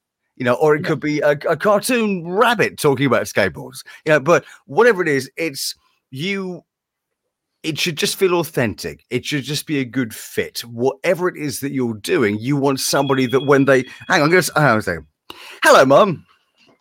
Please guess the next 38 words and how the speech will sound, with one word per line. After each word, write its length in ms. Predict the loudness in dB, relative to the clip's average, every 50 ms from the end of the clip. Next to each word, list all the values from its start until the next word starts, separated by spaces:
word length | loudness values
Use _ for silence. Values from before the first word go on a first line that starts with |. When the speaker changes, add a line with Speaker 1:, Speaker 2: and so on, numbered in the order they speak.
| _ _ _ _ _ _ _ _ _ _ _ _ _ _ _ _ -20 -20 -20 -8 -6 -4
Speaker 1:
I'm 140 | -4 -4
just 300 | -4 -2 0 0 0 0 0
in 100 | 0 2
a 60 | 2
recording 440 | 0 0 2 0 0 2 0 -4 -2
session. 300 | -2 -2 -2 -2 -2 -2
Is 80 | -2
that 120 | 0 0 0
all 60 | 0
right? 340 | 2 2 0 0 0 -6 -12 -18 -20 -20 _ _ _ _ _ _ _ _ _ _ _ _ _ _ _ _ _ _ _ -20 0 2
That's 260 | 4 4 4 4 2
all 80 | 4
right. 180 | 4 4 4 2
Simon 380 | 2 2 4 4 4 4 2 2
says 240 | 2 2 2 4 4
hello. 460 | 6 6 8 6 6 4 0 -4 -8 _ _ _ _ _ _ _ 2
Speaker 2:
Hello, 380 | 4 4 6 8 8 8 6 6
Mum. 420 | 6 4 4 4 2 0 -6 -10 _ _ _ _ _ _
Speaker 1:
<laughs> 340 | _ _ _ _ _ _ _
Bye. 920 | -4 -2 0 4 4 4 4 6 6 6 6 6 4 2 0 0 -2 -8 _ _ _ _ _ _ _ -18 -12 -10 -10
<laughs> 100 | -10 -10 _ _ -16 -14 -14 -14 -14 -14 -14 -14 -20 -20 _ _ _ _ _ _ _ -20 -20 -20 -20 _
Mum. 280 | -14 -12 -10 -10 -12 -14 _ -20 -20 -20 -20 -20 -20 -20 -18 -12
So, 280 | 0 2 4 4 4 2
um, 240 | 0 0 0 -2 -4
she's 120 | -6 -6 -6
Speaker 2:
That's 140 | -2 -2
Speaker 1:
looking 40 | -2
after 140 | -2 0 0
my 80 | 0 0
Speaker 2:
gonna 120 | 2 0
Speaker 1:
puppy 160 | 0 -2 -4
Speaker 2:
be 60 | -4
Speaker 1:
today. 280 | -4 -4 -4 -2 -4 -6 -8 -10 -14 -16 _ _ _ -18
Speaker 2:
You 60 | -18
should 120 | -16 -16 -14
just 140 | -14 -10
say, 120 | -10 -10 -10
"Simon, 440 | -6 -4 -2 -2 -2 -2 -6 -10